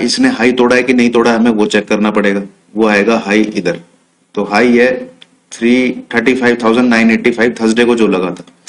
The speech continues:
और इसमें हाई है थर्टी फ़ाइव थाउजेंड नाइन सेवेंटी सेवन, तो आठ point से हाई नहीं तोड़ा, ठीक है। तो ये एक negative sign सीख लीजिए, Note करेंगे आप। अगर अब तक देखते रहे होंगे तो पता लगता रहता होगा।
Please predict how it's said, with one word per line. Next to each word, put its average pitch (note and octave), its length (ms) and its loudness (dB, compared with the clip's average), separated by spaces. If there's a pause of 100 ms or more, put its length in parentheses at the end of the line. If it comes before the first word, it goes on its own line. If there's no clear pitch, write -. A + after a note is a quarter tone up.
(440)
और G2+ 300 -4
इसमें C3 380 0
हाई A#2+ 260 2
है B2 200 2
थर्टी A#2 260 0
फ़ाइव A#2 340 0
थाउजेंड A#2 360 0 (580)
नाइन A#2 240 2
सेवेंटी A2 380 0
सेवन, G#2 340 -2 (280)
तो - 120 -8 (120)
आठ B2+ 320 0
point A2+ 220 0
से B2+ 160 0 (160)
हाई G#2+ 220 -2
नहीं G#2+ 340 -4
तोड़ा, E2 260 -10 (720)
ठीक C#3 200 0
है। A#2+ 140 2
तो - 200 -4
ये A#2 220 4 (440)
एक D3 220 0
negative G2 460 -2
sign F2 280 -10 (440)
सीख D#3+ 240 0
लीजिए, D3 480 0 (540)
Note E3 340 0
करेंगे F3+ 260 2
आप। E3 260 0
अगर D#3 180 2
अब D#3 120 -4
तक D3 140 0
देखते D3 260 0
रहे D3 120 2
होंगे C#3 200 2
तो C#3+ 120 0
पता C3+ 220 -2
लगता A#2 280 -2
रहता G2 240 -4
होगा। F2+ 120 -4